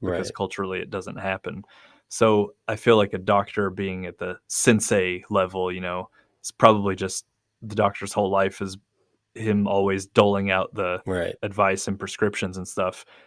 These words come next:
Speaker 1: and then nobody feels like they can really challenge him or, you know, "Uh, actually, I don't think that's right." You know, an American would say that immediately.
Speaker 2: Right.
Speaker 1: But then, uh, in Japan, it's probably not said as often, and then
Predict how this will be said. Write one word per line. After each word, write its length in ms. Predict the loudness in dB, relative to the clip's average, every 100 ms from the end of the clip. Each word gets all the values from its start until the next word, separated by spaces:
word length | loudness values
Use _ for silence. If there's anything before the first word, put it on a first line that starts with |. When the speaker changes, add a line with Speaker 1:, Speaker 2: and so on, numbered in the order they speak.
| _
Speaker 1:
and 180 | 0 2
then 140 | 2
nobody 320 | 2 2 0 0
feels 320 | 0 0 0
like 220 | -6 -4
they 100 | -8
can 160 | -6 -6
really 300 | -4 -6 -6
challenge 460 | -2 0 0 -4 -8
him 160 | -10 -8
or, 320 | -8 -8 -10 -10
you 100 | -8
know, 180 | -6 -6
"Uh, 240 | -2 2 2
actually, 420 | 0 -2 2 2
I 20 |
don't 140 | 2 -2
think 120 | -2
that's 220 | -2 -2
right." 240 | -6 -6 -6
You 120 | -4
know, 160 | -4 -6 -20 _ 2
an 100 | 8
American 420 | 10 12 10 4
would 120 | 0
say 160 | 2 0
that 160 | 0 -4
immediately. 680 | -2 0 0 0 2 6
Speaker 2:
Right. 240 | 6 6 0 _ _
Speaker 1:
But 160 | -8 0
then, 380 | 2 4 0 -2 _
uh, 280 | -8 -4 -4 -2
in 240 | 0 0
Japan, 380 | -2 2 2 2
it's 120 | -2
probably 300 | 4 4 6
not 180 | 2 0
said 240 | 2 2 2
as 120 | 2
often, 500 | 0 0 -4 -6 -8 _ _ _ _
and 180 | -8 0
then 460 | 4 4 4 0